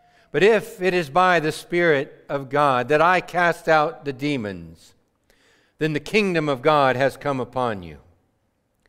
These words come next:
Or how can someone enter the strong man's house and plunder his goods, unless he first binds the strong man? Then indeed he may plunder his house.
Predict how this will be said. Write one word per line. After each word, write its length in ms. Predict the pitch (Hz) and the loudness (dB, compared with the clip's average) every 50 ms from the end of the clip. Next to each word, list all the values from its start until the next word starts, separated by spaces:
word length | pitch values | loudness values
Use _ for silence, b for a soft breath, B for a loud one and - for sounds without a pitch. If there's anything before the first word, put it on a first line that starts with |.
| b b b b b b b b | b b b b b b b b
Or 80 | 143 135 | -4 0
how 180 | 185 226 240 | 0 0 0
can 160 | 233 226 214 | 0 -2 -6
someone 320 | - - 247 233 214 208 202 | -2 0 2 2 4 4 4
enter 260 | 202 214 202 190 175 | 4 4 4 2 2
the 80 | 160 151 | 0 -2
strong 400 | - - - 202 202 196 185 175 | -6 -2 0 2 2 2 2 2
man's 280 | 165 160 160 147 - | 0 0 -2 -2 -2
house 300 | 170 185 170 151 - - B B B B | 0 2 2 0 -2 -6 B B B B
and 180 | - 196 185 175 | -2 -2 -2 -2
plunder 540 | - - 196 214 220 214 208 185 175 165 156 | -4 -2 2 2 2 2 2 2 2 4 4
his 240 | 165 160 139 131 | 2 0 -2 -2
goods, 600 | 139 160 165 151 135 113 101 85 85 87 - - b b b b b b | 0 2 4 4 4 2 0 -4 -10 -16 -20 -20 b b b b b b
unless 360 | b 156 160 170 190 202 196 - | b -4 0 2 2 2 2 0
he 100 | 196 175 | -2 -2
first 420 | - - 196 180 147 135 127 113 | 0 0 -2 -2 -2 -4 -8 -2
binds 680 | 147 170 175 170 160 147 135 131 131 123 120 117 104 - | 2 2 4 4 4 2 2 0 -2 -4 -6 -10 -12 -10
the 140 | 139 139 127 | -10 -10 -10
strong 500 | - - - 147 147 143 131 123 110 98 | -10 -8 -4 -2 0 0 0 -2 -4 -8
man? 360 | 92 90 82 73 73 69 _ _ _ _ _ _ _ _ _ _ _ _ _ _ _ _ _ _ _ _ _ _ _ _ _ _ _ b b b b b b b b b | -12 -12 -14 -16 -20 -20 _ _ _ _ _ _ _ _ _ _ _ _ _ _ _ _ _ _ _ _ _ _ _ _ _ _ _ b b b b b b b b b
Then 200 | 127 156 165 160 | -2 -2 0 0
indeed 400 | 156 151 139 160 160 143 127 110 | -2 -2 0 0 0 0 0 -2
he 100 | 123 123 | -6 -6
may 160 | 117 120 117 | -4 -4 -6
plunder 380 | 117 123 127 120 107 95 104 92 | -4 -6 -6 -6 -6 -6 -8 -10
his 220 | - 113 95 - | -10 -14 -16 -16
house. 540 | 98 90 76 69 - - - - - _ | -16 -18 -18 -18 -20 -20 -20 -20 -20 _